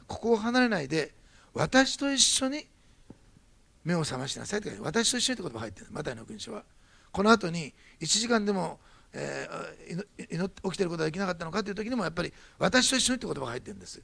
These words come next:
マタイの方は。で、これ鍵なんですね。何かというと、えっとね、イエス様が目の前で苦しいもだえ、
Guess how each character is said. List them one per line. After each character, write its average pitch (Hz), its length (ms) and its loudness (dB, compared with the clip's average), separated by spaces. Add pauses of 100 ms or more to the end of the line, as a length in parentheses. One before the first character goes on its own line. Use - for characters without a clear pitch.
(280)
マ 151 120 0
タ 160 100 0
イ 123 40 -8
の 104 80 -10
方 104 100 -10
は。 104 140 -14 (460)
で、 156 60 -8
こ 240 100 4
れ 254 80 6
鍵 - 400 -4
な 175 100 0
ん 113 40 -10
で 101 80 -12
す - 80 -12
ね。 104 100 -10 (840)
何 233 160 2
か 220 120 6
と 147 60 -6
い 143 40 -6
う 135 60 -10
と、 156 300 -4 (600)
え 151 40 -8
っ - 20 -6
と 165 140 -4
ね、 135 220 -8 (200)
イ 202 60 6
エ - 20 6
ス - 140 4
様 277 120 2
が 208 100 4
目 220 140 4
の 294 120 0
前 214 220 4
で 151 100 0
苦 196 200 -2
し 208 160 6
い 190 40 0
も 156 140 -4
だ 160 120 2
え、 139 80 0